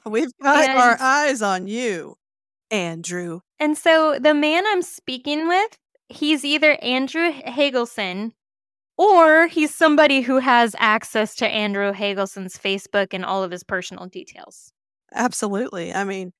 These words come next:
Speaker 1: this is just gonna get him caught. I'm glad to know that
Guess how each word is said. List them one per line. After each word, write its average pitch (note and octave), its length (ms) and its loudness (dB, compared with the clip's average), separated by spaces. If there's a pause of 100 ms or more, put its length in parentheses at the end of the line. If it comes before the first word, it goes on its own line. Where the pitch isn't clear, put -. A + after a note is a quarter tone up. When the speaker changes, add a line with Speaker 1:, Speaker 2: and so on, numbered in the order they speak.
Speaker 1:
this - 200 -4
is G4 160 0
just - 520 -2 (260)
gonna B3 180 -2
get A3+ 160 -4
him F3+ 120 -10
caught. - 560 -6 (120)
I'm G3+ 140 -2
glad A#3+ 300 2
to B3 100 -8
know A#3+ 260 -2
that G3 200 -8